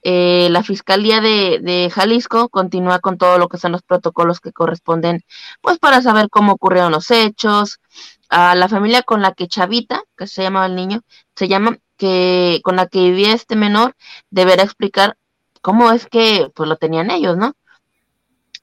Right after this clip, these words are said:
Tras dieciséis años de buscar a su hijo robado a unas horas de nacido en la clínica cuarenta y cinco del imss en Jalisco,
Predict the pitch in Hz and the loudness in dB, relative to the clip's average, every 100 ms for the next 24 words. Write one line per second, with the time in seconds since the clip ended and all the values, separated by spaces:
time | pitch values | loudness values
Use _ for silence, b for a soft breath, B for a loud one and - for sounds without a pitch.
0 | _ _ 175 190 185 185 185 202 180 240 | _ _ 0 2 4 2 -2 -4 -2 0
1 | 269 262 262 269 240 214 214 214 220 208 | 0 0 0 0 0 -2 -2 -2 -2 -4
2 | 214 214 196 180 185 185 190 190 196 190 | -4 -2 2 4 4 2 0 0 -2 -2
3 | 185 185 180 170 170 180 175 185 185 180 | -2 -2 -2 -4 -4 -6 -2 -2 -2 -6
4 | 175 175 185 185 185 180 175 170 165 165 | -6 -4 -4 -4 -4 -2 0 -2 -4 -6
5 | - 190 208 185 170 185 214 208 - 190 | -6 -6 -2 0 2 0 -2 -2 -6 -6
6 | 175 175 190 202 - 226 | -2 0 0 -2 -2 -2